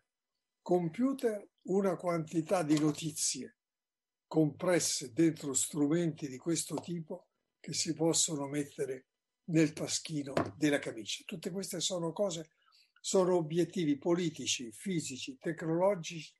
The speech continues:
tecnologici inarrivabili, che, di cui nessuna pre-, generazione precedente alla nostra ha mai potuto godere.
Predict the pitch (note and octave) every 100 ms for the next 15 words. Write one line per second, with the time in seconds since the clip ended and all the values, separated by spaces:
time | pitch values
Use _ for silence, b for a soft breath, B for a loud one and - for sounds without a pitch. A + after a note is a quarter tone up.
0 | _ - D3 D#3+ D#3+ F3+ G3+ F3+ E3 F#3+
1 | E3 _ _ _ _ - B3+ B3+ A3+ G3
2 | G#3+ F#3+ - G#2+ - _ _ _ _ _
3 | b b b _ - - - D4 - G3
4 | - G#3+ E3 G3 G#3+ A#3+ G#3+ G#3 - C#4
5 | C#4 A#3+ A#3 F#3+ - - G#3+ E3+ G3 G3+
6 | - B3+ A3 G3 F#3 F#3 F#3+ F3+ E3 D3+
7 | D#3 D#3 - E3 D3 - _ _ _ -
8 | D3+ E3 E3 D#3 D#3 D3+ C#3+ D3 C3 A2+
9 | G#2+ G2+ -